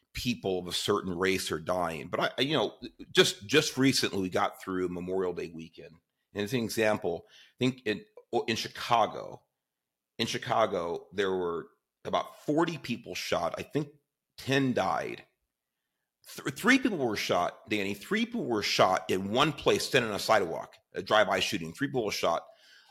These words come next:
Another dead body was found. Don't know what the cause of death was. But that was, that was found two blocks from the new mayor's house. Another dead body in Chicago over Memorial Day weekend.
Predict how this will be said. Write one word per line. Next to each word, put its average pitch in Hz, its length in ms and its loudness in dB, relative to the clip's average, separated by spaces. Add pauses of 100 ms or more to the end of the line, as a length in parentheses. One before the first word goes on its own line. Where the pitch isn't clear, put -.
Another 156 320 8
dead 139 280 4
body 120 240 8
was 95 160 -2
found. 90 280 -2
Don't 117 100 2
know 117 80 2
what 104 100 -2
the - 60 -8
cause 107 280 4
of - 60 -10
death 101 240 0
was. 85 220 -4
But 117 60 -4
that 151 80 4
was, 139 280 0
that 123 120 4
was 156 120 0
found 110 300 2
two 175 180 -4
blocks 117 440 4
from 104 100 -6
the 95 60 -2
new 113 220 4
mayor's 98 380 2
house. - 480 -2 (420)
Another 107 240 2
dead 95 240 2
body 71 360 -6 (220)
in 90 100 -8
Chicago 82 600 0 (340)
over 98 200 0
Memorial 95 500 0
Day 85 180 -6
weekend. 85 560 -10